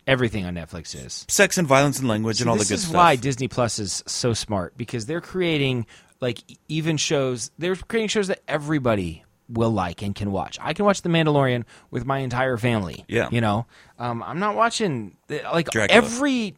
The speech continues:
Speaker 1: every single Netflix original.
Speaker 2: Netflix is getting worse.
Speaker 1: It's, it is getting worse.
Speaker 2: Yeah.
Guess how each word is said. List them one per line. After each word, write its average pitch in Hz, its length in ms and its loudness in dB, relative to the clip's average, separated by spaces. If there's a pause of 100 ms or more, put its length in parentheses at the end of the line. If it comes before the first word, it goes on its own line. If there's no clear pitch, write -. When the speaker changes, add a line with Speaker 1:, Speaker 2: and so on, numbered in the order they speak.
(140)
Speaker 1:
every 214 460 4
single 247 420 4
Netflix 185 420 0
original. 170 360 4
Speaker 2:
Netflix 175 280 2
is 120 120 0
getting 110 320 4
worse. 90 440 -2
Speaker 1:
It's, 170 160 -2
it 175 160 4
is 392 180 6
getting 113 260 0
worse. 95 300 -6
Speaker 2:
Yeah. 90 280 0